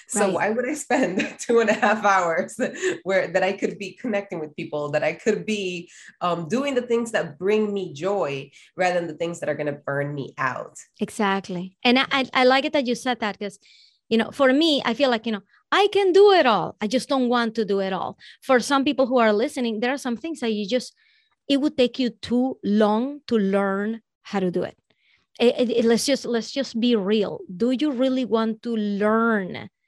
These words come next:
Speaker 2: how to do every little thing? Or is it time to say, "You know what? There's bigger fish to fry. I should be out there on sales calls, not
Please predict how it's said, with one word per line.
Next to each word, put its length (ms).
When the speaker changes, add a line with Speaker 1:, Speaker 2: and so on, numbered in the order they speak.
Speaker 2:
how 280
to 180
do 260
every 440
little 360
thing? 600
Or 140
is 180
it 160
time 300
to 100
say, 440
"You 120
know 140
what? 240
There's 300
bigger 440
fish 320
to 100
fry. 420
I 160
should 220
be 160
out 180
there 160
on 160
sales 440
calls, 440
not 520